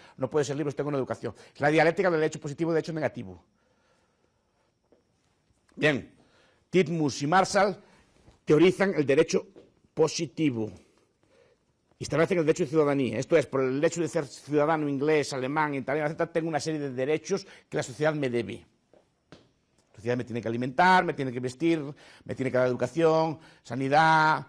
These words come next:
y muchas otras cosas que ahora derechos de cuarta y quinta generación, derecho a la felicidad, derecho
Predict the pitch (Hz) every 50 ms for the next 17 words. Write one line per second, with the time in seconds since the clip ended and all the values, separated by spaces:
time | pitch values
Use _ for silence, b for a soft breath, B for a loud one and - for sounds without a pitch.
0 | _ - - 139 147 156 151 165 131 147 143 - 139 - - 165 135 131 139 -
1 | - - 143 147 156 160 156 156 151 147 143 135 123 120 113 104 - - - 123
2 | 127 147 160 156 156 156 143 135 135 - 151 165 156 - - 135 - 151 143 -
3 | 127 - 135 120 113 113 - 120 113 113 101 120 - 143 127 117 - 113 113 117
4 | 110 - 123 120 151 170 170 170 165 165 160 160 151 139 139 131 135 131 - -
5 | 135 135 127 123 123 120 120 -